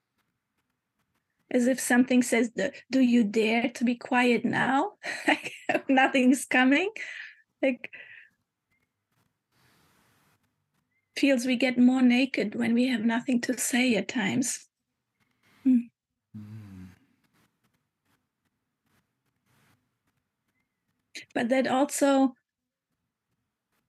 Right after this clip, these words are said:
Speaker 1: that also might, might connect.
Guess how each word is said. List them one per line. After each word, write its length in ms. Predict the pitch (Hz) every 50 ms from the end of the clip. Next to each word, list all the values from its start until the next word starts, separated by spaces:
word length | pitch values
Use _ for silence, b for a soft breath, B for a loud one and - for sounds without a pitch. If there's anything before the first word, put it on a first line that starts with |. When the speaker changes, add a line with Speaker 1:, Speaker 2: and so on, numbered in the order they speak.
| _ _ _ _ _ _ _ -
Speaker 1:
that 160 | 254 233 -
also 320 | 240 262 277 - - 294
might, 500 | 254 233 220 220 226 247 254 247 247 - - -
might 360 | 240 233 233 240 240 - -
connect. 640 | - - 233 220 226 240 240 247 - - - - -